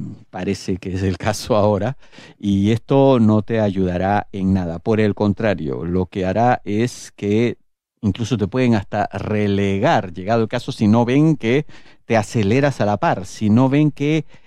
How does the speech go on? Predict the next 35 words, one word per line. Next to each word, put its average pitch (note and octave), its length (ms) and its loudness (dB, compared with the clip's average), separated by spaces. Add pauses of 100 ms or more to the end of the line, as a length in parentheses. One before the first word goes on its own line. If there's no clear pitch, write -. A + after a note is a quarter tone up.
(160)
estás D3 580 -2
manejándote C#3+ 800 0
con A2+ 160 0
los G#2 100 2
mismos C#3+ 320 4
estándares C#3+ 640 0
que G#2+ 140 -8
todos D3+ 340 0
los A#2 140 0
demás. C3+ 420 0 (120)
Te B2+ 100 0
repito, A#2 480 -2
esto D3 220 -2
es B2+ 80 0
más D3 180 0
que - 240 -12
obvio, F2 420 2
no A2 140 4
necesita D3 480 0
demostración, F#2 1000 0
así F2+ 280 -8
que - 280 -4 (320)
quita B2+ 380 -4
de D3+ 180 -2 (140)
tu F#2 380 -2
mente G2+ 800 2
cualquier G2+ 600 -2
idea, G#2+ 540 0 (460)
eh, - 120 -20 (120)
absurda C3+ 640 0
y A#2 100 2
antojadiza G#2 720 -2
al G#2 140 0
respecto. - 640 -12
Simplemente C3+ 760 0